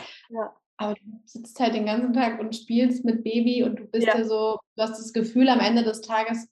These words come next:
Speaker 2: „Was habe ich heute eigentlich gemacht?“ Ich habe echt
Speaker 1: Ja.
Speaker 2: nix gemacht. Du hast natürlich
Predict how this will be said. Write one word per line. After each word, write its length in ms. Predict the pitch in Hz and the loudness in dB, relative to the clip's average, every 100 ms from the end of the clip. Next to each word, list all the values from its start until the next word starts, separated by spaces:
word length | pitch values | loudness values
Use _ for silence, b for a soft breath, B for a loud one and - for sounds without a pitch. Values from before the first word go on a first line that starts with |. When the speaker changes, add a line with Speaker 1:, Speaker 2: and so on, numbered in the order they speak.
| - | -14
Speaker 2:
„Was 200 | 202 208 | -10 -6
habe 140 | 226 | -2
ich 80 | 226 | 0
heute 140 | 190 | 0
eigentlich 180 | 190 185 | -2 -4
gemacht?“ 420 | 170 190 285 - | -4 -2 -2 -4
Ich 80 | 208 | -2
habe 80 | 196 | -2
echt 160 | 196 - | -2 4
Speaker 1:
Ja. 60 | 190 | 8
Speaker 2:
nix 340 | 254 302 - | 8 4 -6
gemacht. 300 | - - - - | -8 -10 -10 -4
Du 60 | |
hast 60 | 226 | 0
natürlich 340 | 240 254 302 | 2 4 4